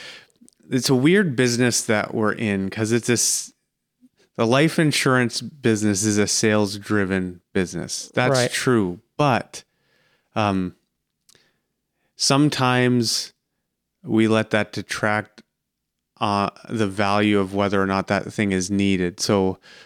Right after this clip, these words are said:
Speaker 1: uh, just because a product's being sold doesn't mean it's a viable, it isn't a viable product for, for a family. So one of the things that people need to think of, I think, is, um, if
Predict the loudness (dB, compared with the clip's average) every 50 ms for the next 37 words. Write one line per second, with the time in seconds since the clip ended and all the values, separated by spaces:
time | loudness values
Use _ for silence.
0 | _ _ -6 -4 -4 -4 -4 -6 -4 0 0 2 2 0 0 -2 -2 0 0 0
1 | 0 -2 -2 -2 0 2 2 0 0 -2 -2 0 2 2 2 0 0 0 2 2
2 | 2 2 2 2 0 0 2 2 2 2 2 2 2 2 2 0 0 0 2 2
3 | 2 2 2 2 0 0 -2 -2 -6 _ -2 0 2 4 4 2 2 2 2 2
4 | 2 2 2 2 0 0 -2 -2 -2 -2 0 0 2 0 -2 -4 -4 -2 -2 -2
5 | -2 -4 -6 -10 -8 -2 0 0 0 2 2 2 2 2 2 2 2 0 0 0
6 | 2 2 2 4 4 2 4 2 2 0 -2 -2 0 2 2 2 2 0 0 0
7 | 0 0 -2 -2 -4 -4 -4 -2 -2 0 0 0 -2 -4 -8 -6 -4 -2 -2 0
8 | 0 0 0 0 -2 -4 -6 -10 -16 -18 _ -20 -20 -20 -20 -20 -20 -20 -16 _
9 | -12 -12 -4 0 2 2 2 2 0 -2 -6 -6 -2 0 2 2 2 2 0 0
10 | 0 0 0 0 -2 -2 -4 -6 _ _ _ _ _ _ _ _ _ _ _ _
11 | _ _ _ _ _ _ _ -20 -20 _ _ 2 2 2 2 2 -2 -8 -10 -12
12 | -12